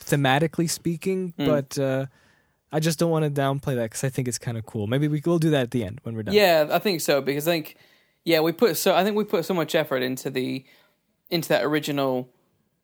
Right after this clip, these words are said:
Speaker 2: kind of outline that would be, and then you can talk about the, the revamps, because I didn't really do too much with you on the revamps. It was just more the kind of
Speaker 1: All right.
Speaker 2: original, it was more the original idea for four, um,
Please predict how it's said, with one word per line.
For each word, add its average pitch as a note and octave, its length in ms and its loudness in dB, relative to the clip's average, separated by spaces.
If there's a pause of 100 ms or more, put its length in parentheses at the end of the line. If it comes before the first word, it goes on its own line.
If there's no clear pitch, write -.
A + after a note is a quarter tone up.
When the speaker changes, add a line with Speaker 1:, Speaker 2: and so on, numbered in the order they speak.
(120)
Speaker 2:
kind D3 200 -2
of C3 220 -4
outline A#2+ 640 0
that C3+ 120 -4
would B2 140 -8
be, C3 360 -8 (440)
and D3+ 200 0
then D3 240 -2
you C#3+ 160 -4
can C#3 200 -12
talk C3+ 280 -4
about - 260 -6
the, B2+ 220 -4 (200)
the D#3+ 100 0
revamps, C3+ 600 -2
because C3 540 -4 (680)
I C#3 120 -8
didn't D3 320 -6
really C3+ 380 -4 (360)
do D3 120 -6
too D3+ 280 -6
much B2 300 -4
with C3+ 180 -8
you B2+ 60 -4
on B2 80 -6
the B2 80 -8
revamps. B2 580 -6
It C3 80 -2
was C3 160 -8
just C#3+ 100 -10
more C3 180 -2
the B2 60 -6
kind C3 220 -2
of B2 60 0
Speaker 1:
All B2+ 60 0
right. A#2+ 60 0
Speaker 2:
original, B2 400 -2 (200)
it E3+ 60 0
was E3+ 100 0
more G#3+ 200 2
the F#3+ 80 2
original E3 380 0
idea C#3 340 0
for C3 140 -8
four, C3 480 -4 (340)
um, C#3 520 0